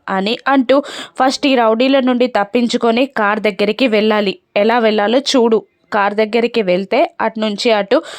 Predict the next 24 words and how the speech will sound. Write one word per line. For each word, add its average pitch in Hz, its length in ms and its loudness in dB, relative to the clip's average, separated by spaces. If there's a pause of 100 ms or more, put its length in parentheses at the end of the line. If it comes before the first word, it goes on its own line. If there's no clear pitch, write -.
(760)
ఏదో 262 320 2
వెహికల్ 233 460 0
పట్టుకొని 233 460 0
వెళ్ళిపోవచ్చు" 220 880 0 (600)
అని 247 200 2
మనోహరి 240 520 0
చెంబాకి 220 500 -2
చెప్తూ 214 400 -2
ఉండగా, 233 360 0 (360)
"లేదు, 202 380 -2 (760)
నేను 247 240 2
ఇటువైపు 240 420 2
నుండే 233 300 0
వచ్చాను 214 400 0
కదా, 214 220 0 (420)
ఇప్పుడు 247 320 2 (440)
వీళ్ళు 233 300 0
ఇటువైపుగా 214 580 0
వెళ్తే 220 340 0
తప్పించుకుంటారు. 233 920 0 (120)
లేదు, 208 320 0 (160)
ఆరు 202 300 2
నెలల 202 360 0
పాటు 240 380 0